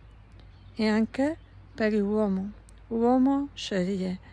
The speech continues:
cado qui o cado là. Gesù lascia questa scelta, fa vedere dove è il scopo,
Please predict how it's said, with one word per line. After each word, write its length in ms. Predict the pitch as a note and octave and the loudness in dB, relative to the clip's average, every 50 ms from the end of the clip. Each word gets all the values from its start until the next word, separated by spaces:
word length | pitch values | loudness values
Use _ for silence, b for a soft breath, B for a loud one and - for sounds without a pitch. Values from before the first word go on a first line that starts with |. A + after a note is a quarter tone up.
| B B B B | B B B B
cado 340 | - A3+ G#3 G3 G3+ G3 | 0 0 0 2 0 -2
qui 340 | - - - A3+ B3 C#4 D4 C#4+ B3 | -4 -4 -2 0 2 2 0 -2 -6
o 80 | A3 G#3 | -8 -6
cado 280 | - A3+ G#3+ G3 A3 G#3+ | -4 -4 -2 0 0 0
là. 240 | A3+ A#3 A3 F#3 F3 - - - - - - b b b b b b b b b b b b - - - - - - - - - - - - - - - - - - | 0 0 -2 -4 -6 -10 -14 -20 -20 -20 -20 b b b b b b b b b b b b -20 -20 -20 -20 -20 -20 -20 -20 -20 -20 -20 -20 -20 -20 -20 -18 -8 -2
Gesù 500 | A3 A#3 A#3 G#3 G#3+ A3 A3+ A3+ A3+ A3+ - - - - | 0 2 2 2 2 2 2 2 2 -2 -4 -12 -20 -14
lascia 760 | - A3 G#3 G3+ G#3 G#3 A3 G#3+ - - - G3 F#3 G3 A3+ - - - | -10 -6 -4 -2 0 0 -2 -2 -4 -4 -4 -4 -4 -4 -6 -10 -12 -8
questa 360 | - G#3 F#3+ - - - G3+ | -4 -4 -4 -4 -4 -6 -6
scelta, 600 | F3 - - B3 A#3 G3+ F#3 - - - G3 G#3 A3 - - - - - - - - - - - - - - - - - - - - - | -4 -2 -2 -2 -2 -2 -4 -6 -10 -10 -10 -10 -10 -12 -16 -20 -20 -20 -20 -20 -20 -20 -20 -20 -20 -20 -20 -20 -20 -20 -20 -20 -20 -8
fa 200 | - - C4 C4 | -2 0 2 2
vedere 500 | A#3 G#3+ G3 A3 G#3 G3 F#3+ F#3+ F#3 F3+ | 2 2 0 0 0 0 0 -2 -2 0
dove 400 | F3 G#3+ G#3 G3 F#3 G3+ G3 G3 | 2 2 2 2 0 -2 -4 -4
è 60 | G3+ | -4
il 220 | G3 F#3 F#3 F#3 | -4 -4 -4 -4
scopo, 720 | E3+ - - - - C#4 B3+ - - - G3 G3+ G3 - | -4 -4 -4 -2 0 0 0 -2 -6 -12 -10 -10 -12 -12